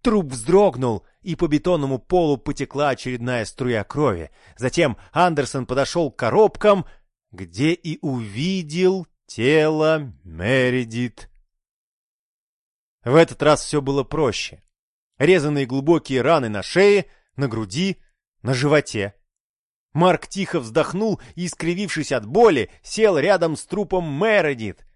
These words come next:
Казалось бы, пять минут, всего пять минут, но именно столько ему не хватило, чтобы спасти ее. Он откинулся на бетонную стену подвала.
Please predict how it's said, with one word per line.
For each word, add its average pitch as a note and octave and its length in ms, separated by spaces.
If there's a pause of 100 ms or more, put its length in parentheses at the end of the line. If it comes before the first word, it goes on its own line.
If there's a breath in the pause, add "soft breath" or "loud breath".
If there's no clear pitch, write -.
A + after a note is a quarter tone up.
(140)
Казалось E3 380
бы, C3+ 220 (260)
пять G#3 320
минут, G#3 340
всего E3+ 360 (220)
пять A#3 400
минут, A3+ 580 (200 soft breath)
но D#3 260 (100)
именно G3 440
столько A3 600
ему F3 260
не D#3+ 140
хватило, E3+ 580 (120 loud breath)
чтобы E3 320
спасти - 580
ее. C3 480 (480)
Он D#3 260 (220)
откинулся D3 680
на A#2+ 100
бетонную C3+ 540
стену B2 400
подвала. A#2+ 560